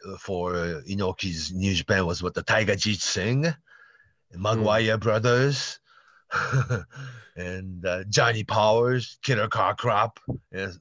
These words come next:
Speaker 1: s-, and people like that. And little bit of influence from, uh, here, that the Los Angeles promoter, Mike LaBelle, was just about the only N W A promoter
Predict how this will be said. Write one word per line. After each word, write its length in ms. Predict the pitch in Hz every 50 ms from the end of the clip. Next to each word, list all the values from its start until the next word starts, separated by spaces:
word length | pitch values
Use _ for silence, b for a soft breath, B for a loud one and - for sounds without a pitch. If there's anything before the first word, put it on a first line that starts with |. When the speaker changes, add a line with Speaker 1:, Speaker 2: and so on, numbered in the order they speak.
| _ -
Speaker 1:
s-, 140 | - - -
and 140 | 110 98 87
people 180 | 110 104 87 104
like 140 | 98 92
that. 260 | - 120 107 80 - - _ _ B B B B B
And 280 | 156 156 147 147 147 143
little 240 | 156 160 160 160 147
bit 280 | 127 151 143 139 135
of 240 | 131 127 127 117 101 87 _ _ 127
influence 540 | 127 123 110 - 117 117 110 110 104 -
from, 240 | - 110 101 95 90 B B B B B B B -
uh, 160 | 95 98 98
here, 320 | 95 101 110 107 95 85 87 101
that 180 | 101 107 95 -
the 300 | - 101 95 92 92 92 - _ _ _ _ _ _ _ _ _ _ _ _ _ _ _ _ _ _ _ -
Los 220 | 147 135 120 - -
Angeles 420 | 131 139 139 120 135 123 113 -
promoter, 480 | - - 123 120 117 117 113 104 104 101
Mike 260 | 107 107 107 - -
LaBelle, 460 | 107 104 101 95 127 123 117 110 104
was 300 | 98 101 80 82 87 85 92 101
just 240 | 95 113 110 -
about 200 | 113 107 107 101
the 80 | - 107
only 340 | 101 113 123 123 120 113 107
N 120 | 107 107
W 220 | 101 104 87 107 101
A 40 |
promoter 460 | - - 101 98 98 98 98 98 92